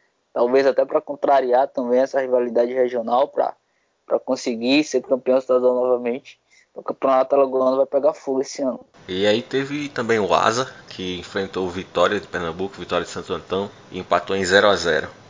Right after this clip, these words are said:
Speaker 2: Já havia realizado dois amistosos contra o próprio A, venceu o primeiro por dois a um e empatou o segundo por um a um, lá em Sergipe. E nesse, nesse sábado, pegou o Vitória e empatou em zero a zero num jogo morno, né?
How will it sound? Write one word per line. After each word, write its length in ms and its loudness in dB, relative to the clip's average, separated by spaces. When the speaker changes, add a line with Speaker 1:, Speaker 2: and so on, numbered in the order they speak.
Speaker 2:
Já 180 2
havia 220 0
realizado 460 0
dois 260 -4
amistosos 540 -6
contra 220 -10
o 40 -20
próprio 440 -2
A, 180 2
venceu 300 -4
o 20 -4
primeiro 300 -4
por 160 -14
dois 200 -2
a 120 2
um 160 -2
e 20 -6
empatou 480 -2
o 40 -10
segundo 460 -8
por 140 -6
um 100 -2
a 80 2
um, 180 -4
lá 120 0
em 40 -8
Sergipe. 600 -8
E 60 -14
nesse, 580 -4
nesse 240 -8
sábado, 500 0
pegou 200 -6
o 40 -4
Vitória 380 0
e 200 -6
empatou 360 -6
em 40 -4
zero 200 -2
a 40 0
zero 280 -2
num 160 -6
jogo 340 -8
morno, 440 -2
né? 160 -10